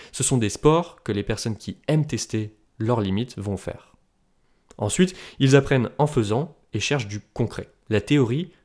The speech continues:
ne leur parle pas, ils ont besoin de le faire eux-mêmes. Par exemple, quand vous leur expliquez comment fonctionne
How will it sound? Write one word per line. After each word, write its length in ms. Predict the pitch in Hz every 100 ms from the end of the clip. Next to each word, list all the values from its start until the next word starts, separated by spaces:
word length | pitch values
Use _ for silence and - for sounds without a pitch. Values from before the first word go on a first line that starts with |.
| _
ne 80 | 104
leur 160 | 120 -
parle 180 | 87 -
pas, 320 | 95 135 - _ - 120
ils 120 | 113
ont 60 |
besoin 260 | 110 107 139
de 120 | 113
le 80 | 95
faire 340 | - 131 131 _ -
eux-mêmes. 200 | 104 - - _ _ _ _
Par 140 | 85
exemple, 360 | 92 110 175 180 - - -
quand 100 | 143
vous 120 | 147
leur 120 | 156
expliquez 320 | 139 139 135 127
comment 180 | 110
fonctionne 460 | 104 107 - 107